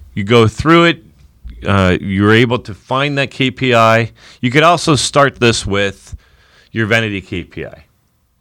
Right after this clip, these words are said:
Right? You can say, "Hey, if I do this,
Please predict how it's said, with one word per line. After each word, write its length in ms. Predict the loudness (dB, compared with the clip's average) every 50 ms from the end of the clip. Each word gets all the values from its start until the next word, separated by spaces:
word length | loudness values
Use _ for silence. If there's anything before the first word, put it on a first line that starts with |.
| _ _ _ _ _ -4
Right? 200 | -2 -2 -2 -2
You 120 | -4 -4
can 160 | -4 -4 -4
say, 300 | -4 -2 -2 -2 -2 -2
"Hey, 560 | -2 -2 -2 0 0 0 0 -2 -2 -4 -8 -12 _ _ _ _ _ _ _
if 140 | -12 -6 -2
I 100 | -2 -2
do 240 | 0 0 0 0 2
this, 500 | 2 2 2 2 2 0 -4 -8 -10 -14